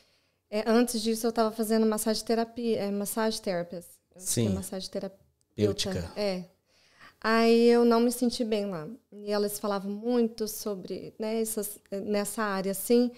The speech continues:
Speaker 1: Eu falei, "Ah, eu não vou fazer."
Speaker 2: É meio esotérico, né? Coisa de
Speaker 1: É,
Speaker 2: esoterismo, não é
Speaker 1: isso.
Speaker 2: isso?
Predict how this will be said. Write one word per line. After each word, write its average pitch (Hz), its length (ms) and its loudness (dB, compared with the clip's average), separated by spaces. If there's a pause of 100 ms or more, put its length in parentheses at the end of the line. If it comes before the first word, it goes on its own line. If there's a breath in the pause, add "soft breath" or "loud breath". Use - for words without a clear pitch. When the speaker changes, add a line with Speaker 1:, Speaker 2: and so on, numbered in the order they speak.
(440 soft breath)
Speaker 1:
Eu 208 80 -10
falei, 220 220 -4
"Ah, 220 60 0
eu 220 80 0
não 214 160 -2
vou 220 100 -6
fazer." 220 340 -10
Speaker 2:
É 120 40 -2
meio 143 160 6
esotérico, 117 600 2
né? 120 320 0
Coisa - 180 -4
de 262 60 6
Speaker 1:
É, 254 220 8
Speaker 2:
esoterismo, 214 600 4
não 120 60 -2
é - 20 0
Speaker 1:
isso. 139 80 2
Speaker 2:
isso? - 200 -4